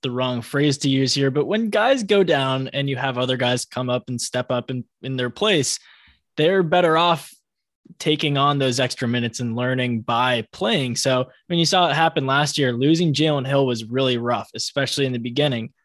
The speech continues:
When you lose him for that U S C game, Cody, Cody's hurt, uh, has that ankle injury, you get obliterated in that U S C game. Even when Cody comes back, he's taking on a much bigger role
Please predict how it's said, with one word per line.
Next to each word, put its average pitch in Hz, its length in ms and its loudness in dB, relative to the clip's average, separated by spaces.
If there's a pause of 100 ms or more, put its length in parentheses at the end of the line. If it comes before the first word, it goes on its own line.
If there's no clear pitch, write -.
(160)
When 131 100 -6
you 123 80 -2
lose 139 260 2
him 139 100 2
for 135 100 -8
that 120 180 0
U 135 140 2
S 123 120 2
C 139 200 0
game, 123 420 -2 (100)
Cody, 127 320 -2 (140)
Cody's 123 540 -2
hurt, 131 380 -2 (220)
uh, 123 80 -4
has 123 200 -4
that 123 140 -2
ankle 127 300 -2
injury, 120 300 -2
you 110 80 -4
get 117 120 -6
obliterated 135 580 0
in 127 40 -4
that 123 180 0
U 127 140 0
S 120 120 -2
C 135 200 -2
game. 123 340 -4 (220)
Even 165 120 -2
when 135 100 -2
Cody 143 260 2
comes 131 300 -2
back, 127 340 -4
he's 131 140 -8
taking 135 300 -4
on 127 120 -4
a 123 60 -6
much 131 280 -6 (140)
bigger 123 260 -2
role 139 480 0